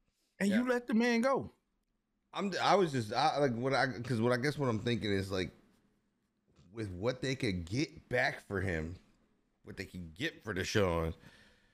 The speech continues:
Speaker 2: like, I know a lot, I know Flores is high, and I think Flores, wherever he goes, is actually gonna make a play for him.
Speaker 1: Mm-hmm.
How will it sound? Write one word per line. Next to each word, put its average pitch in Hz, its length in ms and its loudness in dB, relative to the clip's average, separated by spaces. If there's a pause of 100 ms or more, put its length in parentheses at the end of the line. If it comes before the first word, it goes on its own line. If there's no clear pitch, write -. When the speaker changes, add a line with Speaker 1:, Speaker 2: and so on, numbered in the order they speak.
(2000)
Speaker 2:
like, 98 120 -2
I 110 100 4
know 120 180 4
a - 20 2
lot, 113 240 4
I 107 80 2
know 120 160 4
Flores 120 400 2
is 95 140 0
high, 98 400 4 (160)
and 98 120 0
I 98 80 2
think 101 260 -6
Flores, 107 420 0
wherever 98 440 2
he 92 140 -2
goes, 85 540 -2 (120)
is 85 120 -10 (100)
actually 85 300 -2
gonna 85 160 0
make 80 140 0
a 67 60 -2
play 85 300 -4
for 71 240 -10
him. - 120 -14 (720)
Speaker 1:
Mm-hmm. 131 280 -2